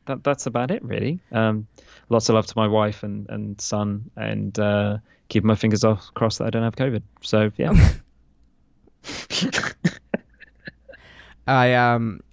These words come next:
Speaker 2: so you told me you were going to be busy 'cause, uh, you had a, uh, not only work, but you had a project coming on.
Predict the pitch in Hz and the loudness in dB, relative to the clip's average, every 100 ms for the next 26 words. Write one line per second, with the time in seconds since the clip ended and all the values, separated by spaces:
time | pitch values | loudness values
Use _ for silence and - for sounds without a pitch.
0 | - 120 - 117 117 110 131 117 113 113 | -16 -14 -2 0 0 -2 -4 -2 -2 -2
1 | 110 113 110 107 101 110 107 107 104 101 | -2 -4 -4 -4 -4 -6 -4 -8 -8 -8
2 | - 98 - 107 110 101 107 - _ _ | -10 -10 -10 -8 -6 -6 -8 -14 _ _
3 | 117 101 110 110 123 120 113 180 185 - | -8 -6 -4 -4 -4 -4 -2 -2 -4 -4
4 | 117 117 117 117 - 135 135 131 98 - | -6 -4 -4 -6 -4 -2 -2 -2 -10 -8
5 | 98 95 92 - | -10 -8 -10 -12